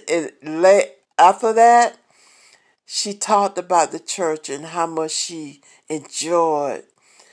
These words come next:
uh, visiting my church. She really enjoyed it. It just brought back, she said, so many, mem-, um,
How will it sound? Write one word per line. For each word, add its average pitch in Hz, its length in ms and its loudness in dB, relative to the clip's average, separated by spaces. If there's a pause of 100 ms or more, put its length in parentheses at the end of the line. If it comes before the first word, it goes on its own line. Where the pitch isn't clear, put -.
(340)
uh, 151 240 -2
visiting 151 960 -2 (580)
my 147 200 -8
church. 151 640 -4
She - 480 -12
really 165 640 -2
enjoyed 165 480 -4
it. - 60 -6
It 180 100 -6
just 196 260 -2
brought 170 300 2
back, 156 340 0 (360)
she - 200 -8
said, 151 360 -2
so 185 1200 2 (960)
many, 160 380 0 (120)
mem-, 175 360 -2 (420)
um, 156 360 -2